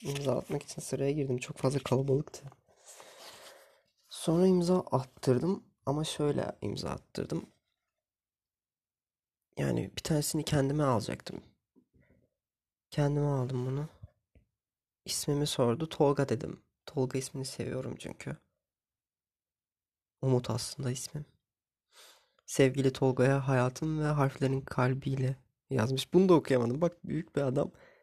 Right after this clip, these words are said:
olduğu için sanırım çok kötü yazmış. Bunun tarihi de yirmi sekiz Ekim iki bin on sekiz.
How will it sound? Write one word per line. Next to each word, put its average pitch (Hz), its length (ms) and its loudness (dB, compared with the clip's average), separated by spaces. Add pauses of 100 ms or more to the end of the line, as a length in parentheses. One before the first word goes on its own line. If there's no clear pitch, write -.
(180)
olduğu 135 400 2
için 170 460 -2 (160)
sanırım 120 500 2 (760)
çok - 260 -4
kötü - 260 0
yazmış. 127 420 -2 (600)
Bunun 139 280 0
tarihi 135 360 2
de 151 60 0
yirmi 123 240 2
sekiz - 400 -6
Ekim 143 400 -4 (640)
iki - 200 -2
bin 131 80 2
on 123 120 0
sekiz. - 500 -10